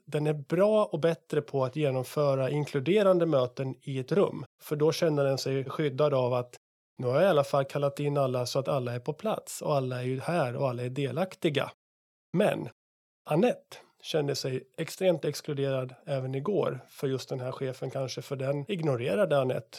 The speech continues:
Ställde aldrig någon direkt fråga om vad Anette tyckte och tänkte om problemet i fråga eller utmaningen vi hade. Utan det var samma två, tre personer som pratade på det fysiska mötet som det även blev i det digitala.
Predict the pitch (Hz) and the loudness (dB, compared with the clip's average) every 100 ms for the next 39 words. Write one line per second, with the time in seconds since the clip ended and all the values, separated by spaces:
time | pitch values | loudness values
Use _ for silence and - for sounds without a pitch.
0 | - - 175 156 151 131 139 156 143 135 | -18 -2 0 2 2 2 0 0 2 0
1 | 131 - 151 127 120 139 143 - 147 131 | -2 -2 0 0 2 0 0 0 0 2
2 | 127 127 120 147 - 165 147 151 143 156 | 2 2 2 -2 -4 -4 -2 -2 0 0
3 | 135 120 147 135 135 151 139 139 135 139 | -2 -2 -2 0 -2 -4 -2 -2 -2 -4
4 | 139 139 127 135 131 127 127 127 139 123 | -2 -2 0 0 0 -2 -2 -4 -4 -4
5 | 131 127 127 131 117 131 127 _ _ _ | -2 -4 -2 -2 -2 -4 -6 _ _ _
6 | - 165 170 185 202 190 190 202 170 151 | -2 2 4 4 6 6 6 4 2 2
7 | - 139 - 139 135 135 123 139 127 120 | 2 -2 -2 -4 -2 -2 0 0 -2 0
8 | 160 135 135 139 135 127 - 139 175 170 | 2 2 2 0 0 -2 -4 -2 0 0
9 | 165 160 143 123 - 135 - 170 156 131 | 0 0 2 0 -2 -4 0 4 4 4
10 | 156 156 202 127 127 123 127 139 147 226 | 2 4 4 4 2 -2 -2 -4 0 2
11 | 156 - | 2 0